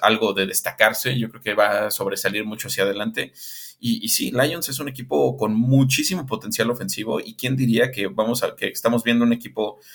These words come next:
eh, ofensivamente tan fuerte con un, con un Jared Goff de quarterback.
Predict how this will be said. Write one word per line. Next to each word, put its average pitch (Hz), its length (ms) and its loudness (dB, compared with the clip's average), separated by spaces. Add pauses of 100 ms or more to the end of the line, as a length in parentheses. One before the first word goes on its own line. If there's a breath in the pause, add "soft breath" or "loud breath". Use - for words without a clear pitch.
(380 loud breath)
eh, 107 240 4
ofensivamente 113 640 4
tan 98 200 -2
fuerte 113 380 -2
con 107 180 -2
un, 110 280 2
con 104 160 -4
un 113 120 4
Jared 113 300 8
Goff 101 180 -6
de 101 120 -4
quarterback. 95 560 0